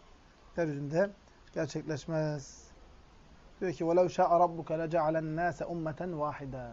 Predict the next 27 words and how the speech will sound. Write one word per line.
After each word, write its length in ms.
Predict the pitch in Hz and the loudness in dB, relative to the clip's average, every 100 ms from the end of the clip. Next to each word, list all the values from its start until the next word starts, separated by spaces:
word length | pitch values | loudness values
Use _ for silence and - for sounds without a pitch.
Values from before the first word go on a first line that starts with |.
| - | -10
Allah 240 | 156 175 175 | -2 2 4
Teala 280 | 175 170 160 | 4 2 2
dileseydi 600 | 190 - 220 190 240 - - - - - | 0 6 6 6 2 0 -16 -20 -16 -6
bütün 220 | - 220 | 0 0
insanları 420 | 190 190 180 170 | 2 2 2 8
ne 40 | 202 | 10
yapardı? 460 | 180 165 185 254 - - - - - 131 135 - - | 10 8 6 -2 -4 -20 -20 -20 -20 -18 -18 -8 -2
Tek 220 | 226 196 | -2 2
bir 120 | 180 | 0
ümmet 300 | 156 139 - | 0 -6 -10
yapardı. 340 | 120 127 120 127 120 135 156 - - - - - - | -14 -12 -12 -12 -16 -18 -20 -20 -20 -20 -20 -16 -2
"وَمَا 240 | 196 190 | 2 4
تَشَاءُونَ 600 | 180 170 180 185 202 175 | 2 4 4 6 2 0
اِلَّا 400 | 185 185 190 185 | 0 4 4 4
اَنْ 200 | 180 175 | 0 -4
يَشَاءَ 220 | 165 190 | 2 2
اللّٰهِ." 640 | 170 165 165 165 165 165 160 - - - - - - - - - - 170 | 2 2 4 8 8 8 4 0 -20 -20 -20 -20 -20 -20 -20 -20 -6 2
Allah 240 | 185 202 | 8 10
Teala 280 | 202 196 180 | 10 8 8
dilemeden 540 | 214 226 208 233 254 - - - | 6 8 10 10 8 -2 -18 -20
sizler 320 | - 190 208 | -6 4 6
ne 40 | 220 | 8
yapamazsınız? 520 | 208 185 165 240 220 - 202 135 127 - - - | 6 6 2 -4 -6 -14 -14 -14 -18 -20 -18 -8
Hiçbir 220 | 185 185 | -6 -4
şeyi 180 | 175 185 | 2 2
ne 40 | 190 | 4
yapamazsınız? 640 | 180 165 151 170 220 | 4 2 0 0 -2